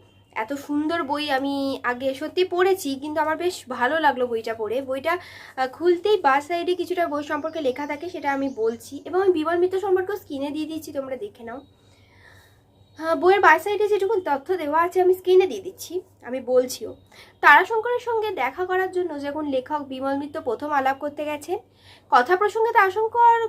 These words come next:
কটু করে ব-, তাকে বললেন, "লাইব্রেরিতে বসে কলকারি-, কলকাতার ইতিহাস পড়ে বই লিখলে হবে না, আধুনিক জীবন নিয়ে লিখতে হবে।"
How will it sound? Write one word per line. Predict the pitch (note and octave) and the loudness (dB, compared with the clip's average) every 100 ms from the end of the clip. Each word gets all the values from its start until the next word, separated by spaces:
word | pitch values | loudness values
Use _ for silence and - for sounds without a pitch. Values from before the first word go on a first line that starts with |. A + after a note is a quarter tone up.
| - | -4
কটু | D#4 C#4+ D#4+ | -8 -8 -6
করে | F#4+ A4+ A#4+ C#4 | -2 -2 -4 -8
ব-, | C4 B3+ A#3 | -2 -2 0
তাকে | C4+ C#4+ | -2 -4
বললেন, | D4+ C#4 E4+ A3+ C#4+ - - - | 0 2 2 2 -2 -10 -18 2
"লাইব্রেরিতে | C4 A#3+ A#3 D4 G4 | 6 6 6 -2 -2
বসে | G#4 G4+ A4 A4+ | 0 0 0 -2
কলকারি-, | G4 F4+ F#4 F#4 F#4 - - | -2 0 2 2 0 -10 -8
কলকাতার | D#4 C#4 E4+ A4 A4 | -8 -4 2 4 2
ইতিহাস | D#4+ D#4+ F#4 F4 F#3+ - - | -2 2 2 2 -2 -6 -16
পড়ে | D4 E4 D#4+ G3 G#3 | -8 -4 0 -2 0
বই | A3 | -2
লিখলে | C4+ E4+ F4+ | -2 0 4
হবে | F#4 - A3 A#3+ G3 | 4 2 4 6 6
না, | D3 - _ _ _ _ _ | 0 -10 _ _ _ _ _
আধুনিক | - G#3 A3+ C#4+ C#4+ | -2 0 0 -4 -4
জীবন | B3+ C#4+ F4+ | -4 2 6
নিয়ে | F4+ F#4 | 8 6
লিখতে | D4+ - A3+ | 2 -6 -12
হবে।" | F#3 F3 | -12 -16